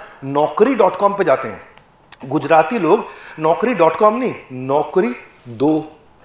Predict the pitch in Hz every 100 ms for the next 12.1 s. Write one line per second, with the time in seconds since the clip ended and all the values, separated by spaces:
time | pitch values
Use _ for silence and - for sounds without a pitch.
0 | _ 120 110 95 90 - - 147 143 127
1 | 120 165 - 113 113 95 - - _ _
2 | - - 135 123 139 135 110 - 101 90
3 | - 139 - 143 165 147 110 92 85 -
4 | 135 135 - 143 220 170 120 - 104 117
5 | 107 90 - - - - 143 151 131 131
6 | 165 127 131 147 - 104 92 95 123 143
7 | 131 131 135 - 110 127 139 131 156 165
8 | 175 147 117 120 120 135 127 131 120 110
9 | - 104 - - 147 131 139 143 151 131
10 | 147 143 117 117 120 131 139 151 135 -
11 | 156 123 131 127 127 - 160 143 113 101
12 | 101